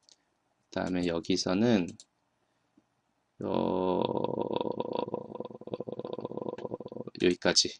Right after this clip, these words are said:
여기까지가 좀 눈에 띕니다. 그다음에 뭐 여기서는 제가 눈에 띄었던 종목이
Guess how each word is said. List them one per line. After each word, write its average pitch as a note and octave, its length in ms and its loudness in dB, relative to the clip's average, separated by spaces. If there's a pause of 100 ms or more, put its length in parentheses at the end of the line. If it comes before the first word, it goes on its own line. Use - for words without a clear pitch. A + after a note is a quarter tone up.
(1200)
여기까지가 F#2+ 540 4
좀 F#2 180 0
눈에 F2 280 2
띕니다. F#2 580 2 (1160)
그다음에 C3 1000 0 (960)
뭐 G2+ 100 -4
여기서는 G2+ 1000 4 (1120)
제가 G2 220 0
눈에 F#2 240 4
띄었던 F#2+ 400 2
종목이 F#2 720 2